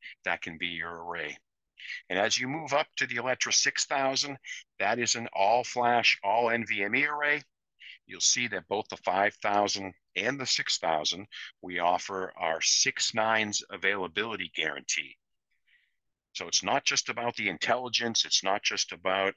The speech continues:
you know, how screaming fast some of these things can be. We want them to be resilient, and we want you to have the confidence that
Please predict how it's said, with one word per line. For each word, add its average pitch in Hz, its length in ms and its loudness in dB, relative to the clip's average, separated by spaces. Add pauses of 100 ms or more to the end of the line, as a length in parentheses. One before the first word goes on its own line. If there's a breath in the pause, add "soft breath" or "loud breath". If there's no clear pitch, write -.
(360 loud breath)
you - 80 -12
know, 69 60 -10
how 80 120 0
screaming 101 560 0
fast 95 420 0
some 90 140 -2
of 87 140 -8
these 92 180 -6
things 90 240 -2
can 82 180 -4
be. 85 240 -4 (540 loud breath)
We 87 100 -8
want 107 260 -2
them 107 140 -2
to 92 80 -6
be 90 160 0
resilient, 87 680 0
and 82 80 -10
we 85 80 -2
want 85 240 -2
you 131 240 -4
to 101 100 0
have 85 220 2
the 85 80 -12
confidence 82 720 -2
that 80 180 0